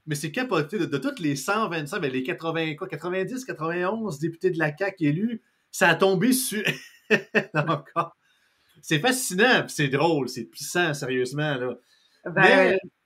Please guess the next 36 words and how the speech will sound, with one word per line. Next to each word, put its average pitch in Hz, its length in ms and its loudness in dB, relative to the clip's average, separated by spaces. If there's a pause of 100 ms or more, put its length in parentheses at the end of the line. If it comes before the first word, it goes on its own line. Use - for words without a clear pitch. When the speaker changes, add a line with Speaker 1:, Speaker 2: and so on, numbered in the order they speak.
Speaker 1:
Mais 175 80 -2
Speaker 2:
oui, 190 300 -6
c'est, 156 180 0
en 180 100 6
plus, 247 220 -2
c'est 214 80 -2
récent 208 400 -2
dans 180 100 0
l'histoire. 175 500 0
T'es 175 60 -6
pas 180 140 0
allé 180 220 0
chercher 165 400 -10
quelque 147 200 -12
chose 170 160 -8
de 160 100 -4
très 139 240 -8
loin, 143 200 -10
là. 139 200 -12
Speaker 1:
Non, 185 260 2
non, 180 60 0
ça 147 120 -4
date 180 160 0
du - 80 -12
sept 202 280 -2
septembre. 151 640 -4
C'était 135 240 -6
vraiment 160 360 -2
à... 123 280 -2
au 117 100 -4
début 131 240 -6
de 151 40 -4
la 147 80 4
campagne 143 360 -2
électorale, 127 640 -2
là. 113 140 -6